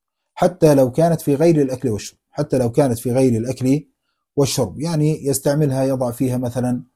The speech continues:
آه، شيء معين للحفظ أو كذا وغير ذلك، هذا معنى الاستعمال.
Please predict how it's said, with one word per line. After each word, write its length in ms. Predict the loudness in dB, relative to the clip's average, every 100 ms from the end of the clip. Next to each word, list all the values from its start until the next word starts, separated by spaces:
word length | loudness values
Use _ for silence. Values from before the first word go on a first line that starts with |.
| _ _ _ _ _ -4
آه، 380 | -2 0 -2 -2
شيء 260 | 2 2
معين 520 | 2 2 2 2 2
للحفظ 540 | 0 -2 -6 -2 -4 -4
أو 220 | -6 -6
كذا 420 | -2 0 0 -2
وغير 400 | -2 -2 0 2
ذلك، 340 | 0 0 0 2
هذا 140 | 2
معنى 220 | 0 -2
الاستعمال. 460 | -2 -2 -4 -8